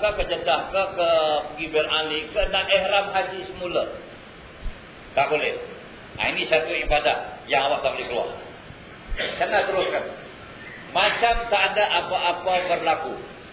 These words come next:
Tapi ingat, haji awak tu batal.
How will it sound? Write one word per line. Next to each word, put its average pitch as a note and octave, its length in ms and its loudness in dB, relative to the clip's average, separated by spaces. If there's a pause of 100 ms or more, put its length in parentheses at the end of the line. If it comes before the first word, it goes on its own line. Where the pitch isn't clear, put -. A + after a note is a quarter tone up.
(880)
Tapi C3+ 260 4
ingat, D3+ 200 2 (260)
haji B2 260 0
awak C3+ 300 4 (100)
tu - 140 -4
batal. A#2 400 -2